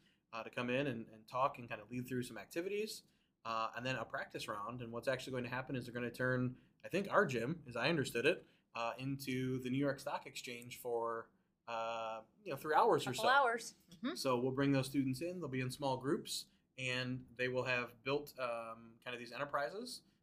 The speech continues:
Speaker 1: They will have invested already, and then we'll be living kinda day-to-day, uh, stock exchange with live, with day traders that are coming in and moving back and forth. And, um, I'm really excited about that hands-on engagement. Um,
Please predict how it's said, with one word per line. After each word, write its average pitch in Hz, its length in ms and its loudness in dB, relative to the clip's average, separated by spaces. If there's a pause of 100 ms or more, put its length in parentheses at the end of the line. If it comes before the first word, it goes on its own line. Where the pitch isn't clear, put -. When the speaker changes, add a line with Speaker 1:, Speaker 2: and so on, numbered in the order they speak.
Speaker 1:
They 117 80 -8
will 123 120 2
have 123 140 4
invested 127 500 2
already, 127 500 4 (320)
and 123 140 -4
then 127 200 0
we'll 127 120 -4
be 127 120 -2
living 147 520 2
kinda 131 220 0
day-to-day, 131 880 0
uh, 110 280 -18
stock 131 300 -6
exchange 117 680 -8 (320)
with 117 120 -12
live, 127 360 2
with 123 160 -10
day 131 160 2
traders 123 360 2
that 117 80 -4
are 117 60 -4
coming 120 280 -2
in 120 180 -12
and 117 80 -12
moving 120 240 -10
back 110 200 -6
and 113 80 -16
forth. 117 360 -8
And, 104 80 -20 (640)
um, 104 320 -10 (160)
I'm 113 180 -10
really 170 200 0
excited 120 320 0
about 113 240 2
that 117 140 -2
hands-on 117 440 -4
engagement. 113 480 -8 (240)
Um, - 160 -20